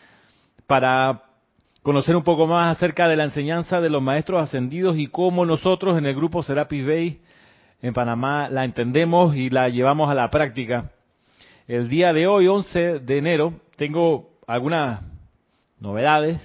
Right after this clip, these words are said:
noticias. Una de ellas es que ya está aquí, lo voy a mostrar en mi mano, y está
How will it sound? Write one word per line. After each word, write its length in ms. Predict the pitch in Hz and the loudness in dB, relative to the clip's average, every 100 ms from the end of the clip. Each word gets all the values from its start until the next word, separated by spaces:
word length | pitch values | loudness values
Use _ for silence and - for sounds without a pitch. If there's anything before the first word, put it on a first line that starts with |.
| - | -14
noticias. 680 | 123 120 156 - 151 151 - _ _ - - _ - | -12 -8 -8 -6 -4 -6 -10 _ _ -20 -20 _ 0
Una 180 | 165 | 4
de 80 | 180 | 4
ellas 220 | 175 175 | 4 4
es 60 | 185 | 2
que 340 | 165 165 170 - | 0 -2 -2 -10
ya 260 | 127 117 151 | -12 -4 -4
está 400 | 160 - 165 156 | -2 -4 -4 -4
aquí, 320 | 123 - 185 | -6 -10 -8
lo 80 | 151 | -4
voy 140 | 135 | -2
a 20 | 151 | -4
mostrar 400 | 139 - 156 156 | -6 -6 -4 -4
en 180 | 131 | -6
mi 160 | 117 113 | -8 -8
mano, 360 | 139 143 143 139 | -6 -6 -4 -6
y 80 | |
está 640 | 120 - 143 147 120 98 | -8 -6 -6 -4 -6 -10